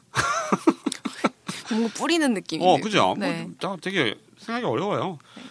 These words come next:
Speaker 1: 그래서 put, put, 뭐, 잼을 발라죠.
Speaker 2: 네.
Speaker 1: Put jam on your toast. 토스트에다가 잼을 발라라.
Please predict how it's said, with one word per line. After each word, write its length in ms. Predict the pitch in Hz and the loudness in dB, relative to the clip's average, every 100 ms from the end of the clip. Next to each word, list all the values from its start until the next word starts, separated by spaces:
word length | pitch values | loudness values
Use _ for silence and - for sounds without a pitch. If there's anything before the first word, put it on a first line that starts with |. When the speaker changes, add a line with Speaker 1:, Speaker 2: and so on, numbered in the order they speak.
| - | -18
Speaker 1:
그래서 220 | - 120 - - | -8 -8 -8 -2
put, 420 | - 277 - - _ - - - - - - _ | 6 6 4 -12 _ -20 -20 -20 -20 -20 -20 _
put, 340 | - 294 - - | 2 2 2 -8
뭐, 100 | 202 | -6
잼을 280 | - 240 220 | -2 0 4
발라죠. 540 | 165 139 135 185 92 - - | 6 6 4 2 2 -8 -6
Speaker 2:
네. 120 | 208 | 0
Speaker 1:
Put 180 | 240 262 - _ - | 0 -2 -20 _ -6
jam 260 | 120 127 190 | 0 0 0
on 180 | 120 107 | -2 -2
your 160 | 110 139 | 0 -4
toast. 460 | - 156 95 - - | -2 -4 -4 -8 -6
토스트에다가 720 | 165 156 - 123 101 90 170 262 _ | -4 -4 -4 -4 -2 -2 -4 -4 _
잼을 240 | 120 107 | -8 -8
발라라. 540 | 147 98 90 98 110 | -6 -6 0 4 4